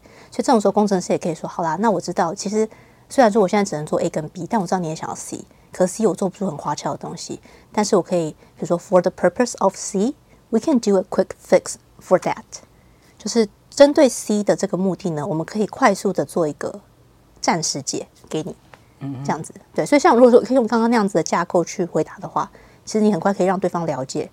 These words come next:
Speaker 1: 你的底线在哪里，然后跟你可以退让的空间是什么。
Speaker 2: 嗯，嗯。
Speaker 1: 对。
Speaker 2: 因为我觉得这个刚刚，而且这个是完全的模板，而且刚刚凯茜的讲英文没有到很难欸，大家可能觉得：“哇，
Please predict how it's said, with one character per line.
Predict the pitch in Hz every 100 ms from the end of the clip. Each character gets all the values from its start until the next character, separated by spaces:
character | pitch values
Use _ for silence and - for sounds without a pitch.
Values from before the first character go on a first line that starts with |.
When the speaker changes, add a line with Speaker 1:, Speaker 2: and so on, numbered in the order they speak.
| _ -
Speaker 1:
你 |
的 | 180
底 | -
线 | 190 190
在 | 175
哪 | 156 123
里， | - - _ _
然 | 165
后 | 170
跟 | 123 202
你 |
可 | 156
以 | 165
退 | - 208
让 | 175
的 | 147
空 | 160 160
间 | 151
是 | 143
什 | - -
么。 | 202 - -
Speaker 2:
嗯， | 151 139 143 139 135
嗯。 | 131
Speaker 1:
对。 | - - - _ _ -
Speaker 2:
因 | 165
为 | 208
我 | 123
觉 |
得 | 131
这 | 139
个 | 170
刚 | 165
刚， | 170 175 180 -
而 | 151
且 | - 120
这 | -
个 | 190
是 | 185
完 | 165 147
全 | 143
的 | 143
模 | 135 131
板， | - - 110
而 | 151
且 | 175
刚 | -
刚 | 170 175 175
凯 | - 127
茜 | 190
的 | 156
讲 | 123 120
英 | 156
文 | 135 135 - - - -
没 | 156
有 | 208 180
到 | 220 190
很 | - - 120 113
难 | 107 107
欸， | 110
大 | 165
家 | 180
可 | 123
能 |
觉 | 113
得 | 147
：“哇， | 139